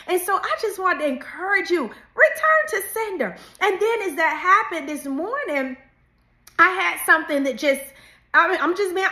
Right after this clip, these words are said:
honest. Like, listen, these faith streets, I, just happened. And the thing was causing, like,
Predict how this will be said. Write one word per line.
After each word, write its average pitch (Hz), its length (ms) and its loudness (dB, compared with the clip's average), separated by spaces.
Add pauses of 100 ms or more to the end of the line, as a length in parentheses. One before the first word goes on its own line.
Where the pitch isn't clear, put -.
(160)
honest. 262 240 -4
Like, 269 320 0
listen, 330 320 -2
these 381 180 -2
faith 392 300 0
streets, 233 340 -6
I, 269 160 2 (240)
just 403 320 0
happened. 339 640 -4 (1000)
And 349 280 2
the 339 100 -2
thing 381 360 -4
was 320 180 -4
causing, 311 640 -4
like, 277 240 0